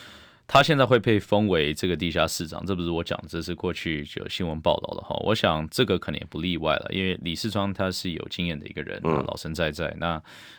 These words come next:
Speaker 1: 这个蒋万安刚当选，过去比较没有地方的一些执政经验，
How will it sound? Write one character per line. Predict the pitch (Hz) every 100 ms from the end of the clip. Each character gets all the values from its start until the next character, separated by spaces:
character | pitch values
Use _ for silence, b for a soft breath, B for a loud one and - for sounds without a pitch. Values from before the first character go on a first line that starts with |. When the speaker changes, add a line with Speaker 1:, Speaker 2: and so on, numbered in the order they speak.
| B
Speaker 1:
这 | 98
个 | 85 78 73 73
蒋 | 76
万 | 82 90
安 | 92
刚 | 87 90
当 | 85 87
选， | 90 - -
过 | 85
去 | 78 76 71 -
比 | 78
较 | 95
没 | 98
有 | 90
地 | 80 98
方 | 90 87
的 | 80
一 |
些 | - 73
执 | 78
政 | 73 80
经 | 76 78 80
验， | 87